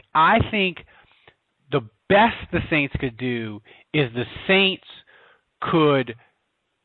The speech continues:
move up to number eight for Chris Ivory, and the Saints would have to give the Jets, like, a fifth round pick. That's the best the Saints could do, or they could get a fifth round pick in return. What's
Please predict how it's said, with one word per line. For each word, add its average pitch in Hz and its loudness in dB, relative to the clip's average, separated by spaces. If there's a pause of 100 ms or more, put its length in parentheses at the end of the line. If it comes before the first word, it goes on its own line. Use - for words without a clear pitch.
(540)
move 160 2
up 175 4
to 180 -2
number 143 0
eight 151 -2 (1080)
for 139 0
Chris - -2
Ivory, 156 2
and 147 -6
the 131 -4 (240)
Saints 196 2
would 143 -2
have 135 0
to 135 -12
give 127 -4
the 123 -8
Jets, 127 0 (100)
like, 127 -4
a 113 -10 (140)
fifth 143 -4
round 101 -8
pick. 101 -12
That's 165 2
the 131 0 (340)
best 170 4
the 127 -6
Saints 147 0
could 117 -12
do, 113 -6 (320)
or 175 4
they 160 4
could 127 -4
get 143 4
a 135 0 (120)
fifth 135 -4
round 120 -4
pick 117 -6 (320)
in 147 -2
return. 120 -4 (560)
What's 165 2